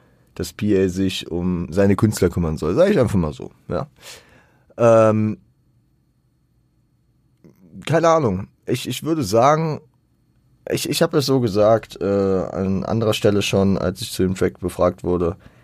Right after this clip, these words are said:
Es ist so, ich würde nicht sagen, dass er jetzt gegen Bushido gewonnen hat. Aber er hat auf jeden Fall so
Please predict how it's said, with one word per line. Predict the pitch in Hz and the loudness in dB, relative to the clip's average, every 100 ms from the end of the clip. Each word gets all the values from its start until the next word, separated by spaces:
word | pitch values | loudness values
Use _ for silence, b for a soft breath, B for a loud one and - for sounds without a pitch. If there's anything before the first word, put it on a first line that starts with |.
| b - | b -2
Es | 82 - | -2 0
ist | - 117 - - _ - | 0 0 -2 -12 _ -20
so, | - 73 101 117 120 - _ _ _ _ _ _ _ _ _ _ | -14 -2 2 4 4 0 _ _ _ _ _ _ _ _ _ _
ich | - - | -14 -4
würde | 127 139 | 0 2
nicht | 131 139 - | 2 0 0
sagen, | 131 131 131 | 4 4 4
dass | 113 113 | 0 0
er | 117 107 | 0 0
jetzt | 107 120 - | -2 -4 -4
gegen | 104 98 | -2 -2
Bushido | 95 110 101 | -2 -4 -2
gewonnen | 92 87 110 120 | 0 0 0 0
hat. | 92 82 - - _ _ _ _ _ _ _ _ _ _ - | 0 -2 -8 -18 _ _ _ _ _ _ _ _ _ _ -2
Aber | 101 98 101 101 95 | 2 6 6 6 4
er | 98 | 2
hat | 117 123 | 0 0
auf | - 95 | -4 -4
jeden | 104 123 | -4 -4
Fall | 127 - 104 107 104 - | -4 0 2 4 2 -2
so | 85 92 101 98 | -6 -2 0 0